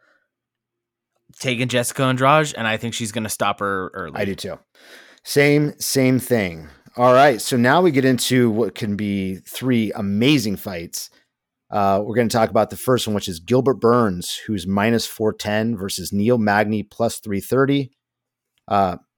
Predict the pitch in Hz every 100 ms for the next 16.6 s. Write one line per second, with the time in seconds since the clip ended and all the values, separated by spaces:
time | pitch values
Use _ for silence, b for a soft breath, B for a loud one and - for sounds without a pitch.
0 | _ _ _ _ _ 185 180 131 110 -
1 | 190 - 107 113 92 - 82 - - 95
2 | 80 76 80 104 107 - _ _ _ _
3 | _ _ _ _ _ _ 135 147 180 127
4 | 101 - 123 139 120 92 98 110 107 85
5 | 85 95 101 - 98 - 82 101 101 _
6 | _ _ _ _ _ _ _ _ _ _
7 | _ _ - 131 131 135 135 143 151 170
8 | 180 190 - - 135 175 175 139 104 123
9 | 131 127 - 117 110 - 92 82 - -
10 | 160 - - 127 165 180 - 139 123 117
11 | 110 107 110 117 - 117 110 135 90 90
12 | - 117 117 110 120 123 131 123 117 113
13 | 110 101 107 92 90 92 87 - 104 98
14 | 98 95 87 98 110 85 87 90 82 80
15 | - 101 92 82 80 78 90 85 78 80
16 | - 82 - 90 82